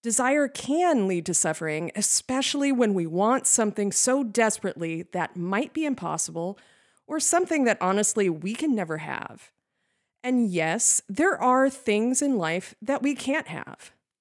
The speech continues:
Look, I know this is a self-improvement podcast, but I don't buy into the cult of endless toxic positivity. There are indeed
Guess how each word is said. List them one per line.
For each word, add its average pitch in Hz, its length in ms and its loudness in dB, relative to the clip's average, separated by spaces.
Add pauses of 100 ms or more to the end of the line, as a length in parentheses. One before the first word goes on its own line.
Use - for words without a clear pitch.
(120)
Look, 226 300 -2 (100)
I 226 200 4
know 370 200 2
this 254 180 2
is 214 100 0
a - 80 -2
self-improvement 180 760 -2
podcast, - 680 -8 (460)
but 214 220 -10
I 269 360 0
don't 220 440 2
buy 185 260 6
into 196 300 0
the 185 100 -2
cult 180 380 -2
of 190 160 -2 (100)
endless 202 460 2
toxic - 600 -2
positivity. 175 960 -4 (640)
There 269 300 -2
are 202 280 4
indeed 185 680 0